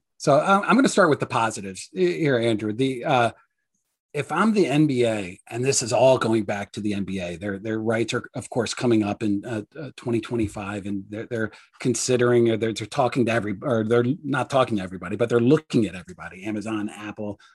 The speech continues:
uh, of course, they're, they're on T N T and, and, and E S P N. But if I'm the N B A and I'm taking a look at what Amazon did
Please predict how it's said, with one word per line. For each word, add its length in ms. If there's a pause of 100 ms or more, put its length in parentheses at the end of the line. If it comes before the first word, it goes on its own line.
(200)
uh, 200
of 120
course, 200
they're, 160
they're 180
on 140
T 200
N 120
T 240
and, 160
and, 200
and 160
E 80
S 100
P 140
N. 220 (320)
But 100
if 80
I'm 180
the 140
N 140
B 140
A 180
and 100
I'm 80
taking 320
a 80
look 440 (480)
at 200
what 260
Amazon 600
did 380